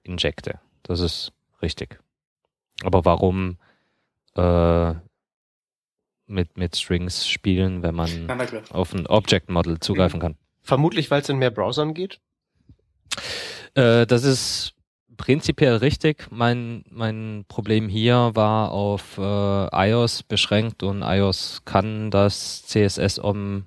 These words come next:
Speaker 1: zumindest in der Spezifikation, die ich das brauchte, durchaus schon. Und, äh, ja, dann warum nicht?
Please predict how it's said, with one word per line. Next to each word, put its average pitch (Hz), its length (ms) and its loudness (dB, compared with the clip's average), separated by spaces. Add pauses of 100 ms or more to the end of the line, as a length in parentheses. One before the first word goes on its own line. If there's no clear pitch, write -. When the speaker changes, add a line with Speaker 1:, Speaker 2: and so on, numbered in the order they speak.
(140)
Speaker 1:
zumindest 95 520 -4
in 95 420 -6 (1600)
der 107 240 6
Spezifikation, 101 800 0
die 95 100 0
ich 87 80 -4
das 98 180 2
brauchte, 90 760 0
durchaus 98 480 -2
schon. 123 360 2 (1900)
Und, 95 540 0
äh, 98 60 2
ja, 92 680 2
dann 85 240 0
warum 92 220 0
nicht? - 260 -6